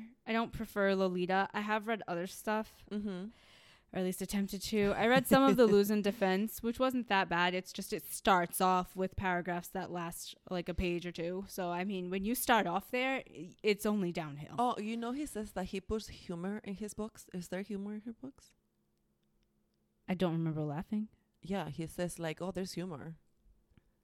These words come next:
Speaker 2: <laughs>
Speaker 1: I read it a long time ago.
Speaker 2: Okay.
Speaker 1: I, when I pulled it off the shelf to take a look, at my beaten and battered copy that I'm pretty sure I got from somebody else.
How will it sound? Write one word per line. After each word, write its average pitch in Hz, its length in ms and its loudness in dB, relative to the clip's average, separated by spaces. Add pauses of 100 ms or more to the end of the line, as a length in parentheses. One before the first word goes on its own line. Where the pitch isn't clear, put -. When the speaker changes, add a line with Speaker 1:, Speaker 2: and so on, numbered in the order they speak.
(540)
Speaker 2:
<laughs> - 640 -16
Speaker 1:
I 302 100 8
read 349 180 6
it 175 80 2
a 147 80 0
long 151 240 -6
time 160 260 -6
ago. 175 280 -2 (280)
Speaker 2:
Okay. 185 440 2
Speaker 1:
I, - 40 -2
when 220 180 0
I 220 80 4
pulled 247 200 0
it 240 60 0
off 220 180 2
the 196 80 -2
shelf 180 320 -2
to 202 80 -10
take - 180 -4
a 180 60 2
look, 170 500 0 (360)
at 185 140 -4
my 180 160 0
beaten 175 380 -2
and 165 100 -2
battered 170 300 -2
copy 170 400 -6
that 160 160 -6
I'm 160 80 -8
pretty 160 220 -6
sure 170 200 -8
I 156 60 -6
got 151 220 -12
from 175 120 -10
somebody 165 300 -10
else. - 280 -10